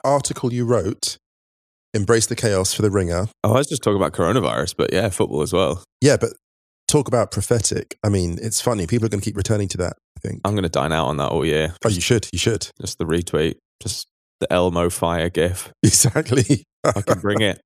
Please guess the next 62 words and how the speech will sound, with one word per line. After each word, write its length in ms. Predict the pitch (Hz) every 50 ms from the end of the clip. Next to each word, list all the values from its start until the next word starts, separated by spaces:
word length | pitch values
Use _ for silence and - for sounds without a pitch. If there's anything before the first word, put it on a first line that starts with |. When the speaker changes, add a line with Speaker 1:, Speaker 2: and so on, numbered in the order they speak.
| _ -
Speaker 2:
Bring 140 | 113 117 123
it. 260 | 135 139 117 - - _ _ - 139 - -
Speaker 1:
<laughs> 280 | _ _ - 143 143 127
Speaker 2:
Drink 240 | - 139 143 156 143
it 140 | - 135 123
in. 380 | 135 147 151 151 135 117 101 - _ _ _ _ _ _ _ _ - -
Uh, 40 | 117
you 200 | 131 139 165 202
had 120 | 190 165
that 160 | 151 135 107
lovely 240 | 110 135 135 139 135
piece 220 | 117 - 135 123 -
that 60 | -
went 120 | 65 117 117
up 120 | 110 -
on 60 | 107
The 100 | 110 104
Ringer 200 | 101 117 131 123
this 180 | 98 90 - -
week, 140 | 92 80 -
though. 200 | - 78 92 110 120 _ _ _ - - -
Speaker 1:
Oh, 160 | - 143 147
thanks. 340 | 135 - - 170 151 107 -
No, 120 | - 160 151
no. 120 | 143 135
Well, 140 | 120 147 139
I 40 | 139
mean, 120 | 147 147
I, 80 | 147 - _ _ -
I 60 | 139
suppose 260 | - - - 175 156
my 160 | 147 160 151
piece 240 | 147 - 143 123 -
was 140 | - 117 -
really, 260 | 123 135 135 131 127
like, 340 | 107 101 92 87 85 - - _ _ _ _ _ _ -
it 80 | - 143
was 120 | 135 107
looking 200 | 143 175 - -
at 40 | -
the 60 | 117
issue 180 | 120 110 - 110
of 120 | 98 -
chaos, 300 | - - 110 92 85 -
but 60 | -
it 40 | -
was 80 | 110 95
looking 240 | 147 - - 131 120
more 160 | 127 131 127
at 60 | -
the 60 | -
fact 220 | - - 113 - -
that, 80 | 98
like, 160 | 95 92 -
football's 400 | - - 120 - - 113 101 -
almost 220 | 101 92 92 87 -
kind 180 | - 107 98
of 80 | 92 -
gone 260 | - 95 92 90 90
back 220 | 87 98 90 - -
in 80 | 90
time. 480 | 85 - 104 101 92 80 76 78 78